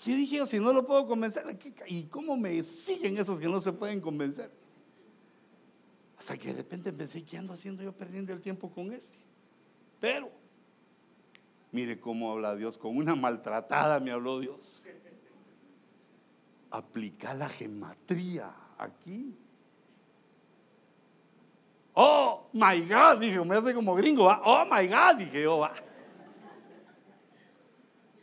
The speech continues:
¿Cómo no se me había ocurrido antes? Ni modo, ya cuando Dios se lo dice a uno, ya, ya,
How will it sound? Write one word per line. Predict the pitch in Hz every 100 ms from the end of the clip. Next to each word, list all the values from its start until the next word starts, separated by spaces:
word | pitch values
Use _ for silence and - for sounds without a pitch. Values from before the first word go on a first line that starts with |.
| _ _ _ _ _ _ _ _ - _ - 247 208 - - _ - _ _ _ _
¿Cómo | 277 359 403 349
no | 330
se | 320 480
me | 277
había | 254
ocurrido | 269 247 240 269 262
antes? | 311 -
Ni | 151 123
modo, | 180
ya | 196 214
cuando | 226 202
Dios | 180 233
se | 240
lo | 196
dice | 190 220 202
a |
uno, | 247 294 185
ya, | 143 131
ya, | 123 120